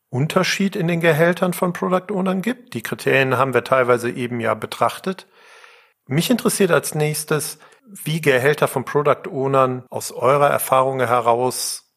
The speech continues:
denn festgelegt werden. Also wer legt die denn fest? Wie habt ihr das beobachtet in euren Organisationen, in denen ihr unterwegs wart?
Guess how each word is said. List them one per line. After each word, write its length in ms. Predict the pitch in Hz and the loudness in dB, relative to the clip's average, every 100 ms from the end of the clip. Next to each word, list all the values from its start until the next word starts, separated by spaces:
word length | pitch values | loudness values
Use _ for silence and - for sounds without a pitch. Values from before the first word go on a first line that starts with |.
| - | -10
denn 120 | 104 | -8
festgelegt 640 | 101 196 - 113 104 101 - | -4 -6 -6 -8 -10 -12 -10
werden. 240 | 117 - | -8 -6
Also 200 | - 120 | -4 2
wer 100 | 143 | 2
legt 200 | 180 - | 2 -2
die 80 | 139 | -2
denn 140 | 127 | -2
fest? 440 | 113 143 - - - | -2 -6 -6 -12 -14
Wie 140 | - 135 | -8 -4
habt 280 | 123 135 - | -2 -2 2
ihr 100 | 139 | 2
das 200 | 139 - | 2 0
beobachtet 600 | 139 123 127 - 123 117 | -2 2 2 2 -2 -4
in 140 | 110 | -4
euren 400 | 117 120 120 113 | 0 4 4 2
Organisationen, 760 | 127 113 110 107 107 - 117 110 | 0 0 -2 -4 -6 -6 -6 -6
in 160 | 110 | -8
denen 220 | 104 107 | -8 -8
ihr 160 | 123 107 | -8 -8
unterwegs 540 | 101 - 107 113 - | -10 -10 -10 -10 -10
wart? 220 | 127 127 | -10 -12